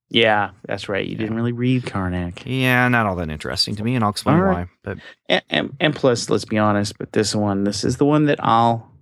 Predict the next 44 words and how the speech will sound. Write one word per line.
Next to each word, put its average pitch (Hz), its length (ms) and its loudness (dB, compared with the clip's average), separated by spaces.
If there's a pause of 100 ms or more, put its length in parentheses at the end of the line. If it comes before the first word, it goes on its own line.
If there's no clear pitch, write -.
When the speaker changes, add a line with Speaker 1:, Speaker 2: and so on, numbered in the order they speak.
(880)
Speaker 1:
well, 143 260 2 (280)
you'll 165 140 4
just 151 200 2
turn 135 160 4
your 113 120 2
mic 98 260 0
off 87 200 -6
at - 80 -12
some - 200 -10
point. - 240 -14 (1600)
Speaker 2:
<laughs> - 80 -4 (760)
Yeah, 90 300 -8 (220)
I, 107 260 -4 (1040)
I've 113 180 0
got 113 200 2
a, 104 100 -2
I've 113 160 -2
got 117 180 0
re-, 104 200 -4
I've 131 160 0
got 131 160 0
some - 160 -2
thoughts - 320 -4
here. - 200 -8 (240)
I've - 80 -16
got - 120 -14
some - 120 -10
thoughts. - 300 -14 (340)
This, 214 220 0
uh, 127 640 2
issue 120 460 0
is 117 100 -10
called 107 240 0
Fortune's 131 420 -2
Favor. 101 400 -4 (160)
It's - 160 -14
written 147 160 2
by 165 120 2
Mark 127 240 2
Waid, 92 240 -2
as 95 180 -4
the 98 120 -4
whole 98 200 -4
s-, - 320 -10